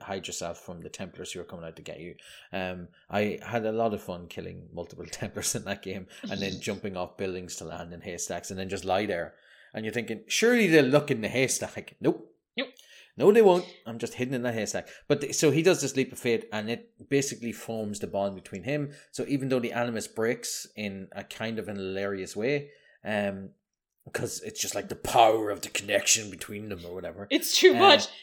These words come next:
Speaker 2: The, the whole point of this machine is to connect them, but now they're too connected. We can't handle it.
Speaker 1: They're too connected. We can't control this.
Speaker 2: <laughs>
Speaker 1: But they see him talking to Christopher Columbus in the past, and they
Speaker 2: Christopher
Speaker 1: figure out
Speaker 2: fucking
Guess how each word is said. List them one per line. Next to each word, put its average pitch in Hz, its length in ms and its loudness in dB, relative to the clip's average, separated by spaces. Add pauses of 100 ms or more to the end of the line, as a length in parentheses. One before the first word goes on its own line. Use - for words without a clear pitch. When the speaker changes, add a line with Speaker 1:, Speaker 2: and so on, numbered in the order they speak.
(100)
Speaker 2:
The, 302 120 8 (420)
the 320 120 8
whole 381 240 8
point 370 220 4
of 381 60 2
this 339 160 -2
machine 330 280 4
is 359 140 2
to 320 60 2
connect 320 340 2
them, - 140 2
but 254 80 2
now 302 100 10
they're 302 160 4
too 392 240 6
connected. 302 480 4
We 320 100 2
can't 370 220 10
handle 359 320 6
it. 226 140 6
Speaker 1:
They're 139 100 6 (160)
too 202 280 10
connected. 143 300 4
We 156 120 4
can't 156 240 0
control 151 320 2
this. 95 220 -2 (220)
Speaker 2:
<laughs> - 240 -4
Speaker 1:
But - 220 2
they 156 640 4
see 160 480 2
him 107 560 0 (500)
talking 120 800 -4
to 113 160 -4
Christopher 104 560 -6
Columbus 104 800 -6 (420)
in 98 260 -6
the 90 60 -8
past, 95 520 -4 (140)
and 208 400 -2
they 208 60 2
Speaker 2:
Christopher 170 120 0
Speaker 1:
figure 104 260 0
out 98 320 2
Speaker 2:
fucking 170 520 -4